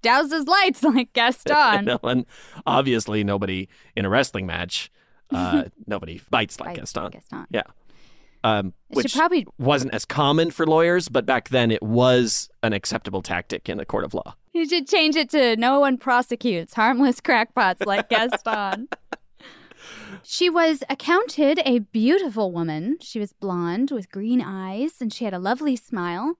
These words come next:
Speaker 1: And like we said, she was very athletic, so she had a nice figure. She was strong and energetic. She loved dogs.
Speaker 2: Oh.
Speaker 1: She liked to hike, hunt, camp, boat, swim, ski.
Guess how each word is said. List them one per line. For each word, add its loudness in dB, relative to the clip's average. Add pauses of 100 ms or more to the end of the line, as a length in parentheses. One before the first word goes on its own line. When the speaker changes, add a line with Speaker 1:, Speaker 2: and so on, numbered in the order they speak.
(580)
Speaker 1:
And 0 (600)
like -2
we -4
said, 0
she -6
was -6
very 2
athletic, -4
so -14
she -8
had -6
a -8
nice -8
figure. 0 (240)
She -8
was -8
strong 0
and 0
energetic. -2 (180)
She -10
loved 0
dogs. 0
Speaker 2:
Oh. -10 (260)
Speaker 1:
She -4
liked -4
to -16
hike, -2 (180)
hunt, 0
camp, 0 (100)
boat, 4
swim, 0
ski. -4